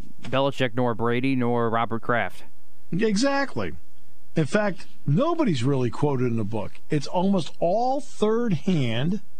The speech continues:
Speaker 2: or second-hand quotes. Bill O'Brien, second-hand quote. I, you know, all the Brady stuff, second-hand, third-hand. Like,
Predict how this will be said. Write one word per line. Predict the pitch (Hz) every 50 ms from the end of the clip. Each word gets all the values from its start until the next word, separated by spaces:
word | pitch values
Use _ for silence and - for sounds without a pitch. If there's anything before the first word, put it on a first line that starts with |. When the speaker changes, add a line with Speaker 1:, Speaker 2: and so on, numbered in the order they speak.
| - - - - - - -
Speaker 2:
or | - 127
second-hand | 117 - - 226 240 233 - 175 127 107 120 110 104 120 147 175 -
quotes. | - 226 262 285 240 170 - - - - - - - - - - - - - - - - - - -
Bill | - 101 101 107
O'Brien, | 107 101 98 - 98 110 120 127 127 127 127 131 131 131 131 131 139 - - -
second-hand | - - 82 82 - 107 107 104 107 110 107 -
quote. | - 117 120 123 127 131 127 127 - - - - - - - - - - - - - - - - - - - - - - - - - - - - - - - -
I, | 113 113
you | 113 110 - - - - -
know, | - 104 101 104 -
all | - 139 160 165 160
the | 147 147
Brady | 113 - 123 123 123 139 143 147 135
stuff, | - - - 147 143 139 139 139 - - - - - - - - - - - - - - - -
second-hand, | - - - 135 139 135 143 135 139 135 139 139 135 110 -
third-hand. | - 127 127 131 131 135 135 139 139 139 131 127 - - - - - - - - - - - - - - - - - - - - - - - - - - - -
Like, | -